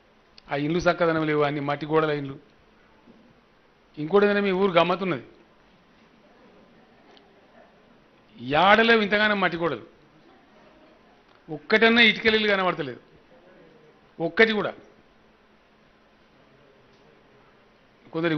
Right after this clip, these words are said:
ఊలిపోయినాయి, కొందరు మూలలు కూలుతున్నాయి, కొందరు ప్లాస్టిక్ బట్టలు కట్టిండ్రు, నానా బీభత్సంగా ఉన్నది. మళ్ళీ ఊరు ఉండు కూడా ఓదారి మిర్రకు, ఓదారి వంపుకు, ఆ వరద నీళ్ళు ఇళ్ళ ఖర్చులు, ఒక ఆమె ఇంటికాడ కానేసుకున్నది అడ్డం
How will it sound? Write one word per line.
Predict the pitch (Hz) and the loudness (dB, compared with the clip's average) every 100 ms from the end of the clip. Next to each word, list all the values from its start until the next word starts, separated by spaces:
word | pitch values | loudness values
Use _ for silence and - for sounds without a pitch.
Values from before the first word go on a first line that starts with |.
| 165 | 0
ఊలిపోయినాయి, | 180 190 190 196 170 | 0 -2 -4 -6 -8
కొందరు | 156 147 143 | -6 -6 -6
మూలలు | 160 180 175 | -4 -4 -4
కూలుతున్నాయి, | 180 185 185 196 - - _ _ - - _ _ _ _ _ _ | -6 -6 -8 -12 -20 -20 _ _ -20 -20 _ _ _ _ _ _
కొందరు | 151 147 135 | -8 -8 -2
ప్లాస్టిక్ | 151 170 180 | -2 0 2
బట్టలు | 180 180 180 | 2 2 -2
కట్టిండ్రు, | 185 175 190 - _ _ _ _ _ _ _ _ _ - 151 | -6 -10 -12 -20 _ _ _ _ _ _ _ _ _ -16 -8
నానా | 175 196 170 | -4 -2 0
బీభత్సంగా | 196 214 208 180 | 0 0 0 -2
ఉన్నది. | 139 110 - _ - _ _ _ _ _ _ _ _ _ _ _ _ _ _ _ _ _ _ _ 185 | -4 -10 -20 _ -20 _ _ _ _ _ _ _ _ _ _ _ _ _ _ _ _ _ _ _ -6
మళ్ళీ | 190 170 | -4 -2
ఊరు | 202 196 | 0 0
ఉండు | 202 208 | 0 2
కూడా | 214 | 2
ఓదారి | 185 175 160 156 | 2 2 2 -2
మిర్రకు, | 160 180 196 180 | -4 -6 -6 -4
ఓదారి | 151 139 | -2 0
వంపుకు, | 147 147 165 185 - _ _ _ _ _ _ _ _ - | -2 -4 -12 -14 -16 _ _ _ _ _ _ _ _ -10
ఆ | 143 143 | -4 0
వరద | 156 175 | 0 2
నీళ్ళు | 175 170 175 | 0 0 0
ఇళ్ళ | 175 175 | 0 0
ఖర్చులు, | 175 175 | -6 -4
ఒక | 156 156 | 0 0
ఆమె | 160 | 0
ఇంటికాడ | 151 175 156 143 | -2 -4 -2 -2
కానేసుకున్నది | 156 160 170 165 | -4 -4 -6 -4
అడ్డం | 156 165 | -4 -6